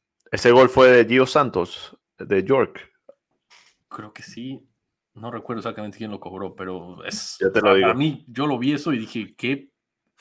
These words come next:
Speaker 1: Kevin Dos
Speaker 2: ¿Qué
Speaker 1: Santos.
Speaker 2: onda?
Speaker 1: Kevin Dos
Speaker 2: Ah,
Speaker 1: Santos.
Speaker 2: Dios mío, Pacific, creo que esa es la única ficha débil que tiene en todo su once inicial, el arquero. ¿Cómo les hace falta a un tipo como Callum Irving,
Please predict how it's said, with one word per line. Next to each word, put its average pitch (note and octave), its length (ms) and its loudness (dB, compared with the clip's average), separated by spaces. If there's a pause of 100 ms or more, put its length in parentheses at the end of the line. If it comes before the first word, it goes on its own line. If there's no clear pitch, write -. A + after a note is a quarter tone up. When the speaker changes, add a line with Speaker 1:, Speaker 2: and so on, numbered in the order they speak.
Speaker 1:
Kevin D3 300 8
Dos C3+ 180 8
Speaker 2:
¿Qué C#3+ 80 6
Speaker 1:
Santos. G2 320 2
Speaker 2:
onda? - 100 -20 (640)
Speaker 1:
Kevin A2+ 320 -2
Dos G#2+ 140 -4
Speaker 2:
Ah, G2+ 160 6
Speaker 1:
Santos. F#2+ 140 -2
Speaker 2:
Dios A2+ 320 -6
mío, B2 340 -4 (140)
Pacific, E3+ 540 -4
creo F3 220 -4
que F#3+ 80 0
esa F3+ 140 -2
es - 20 -4
la E3+ 80 0
única E3 340 -4 (720)
ficha D3+ 640 0
débil C3 400 -4
que A#2 80 -8
tiene C#3 480 -8
en G#2 220 -16
todo B2 260 -6
su A2 220 -12
once B2 200 -10
inicial, A#2 460 -8 (480)
el F#2+ 140 -10
arquero. G2 460 -8
¿Cómo B2+ 240 -6
les G#2+ 120 -10
hace A#2+ 200 -6
falta A#2+ 320 -6
a G#2+ 40 -4
un G#2+ 140 -10
tipo A#2 240 -10
como F#2 240 -16
Callum A2+ 320 -8
Irving, C#3+ 320 -8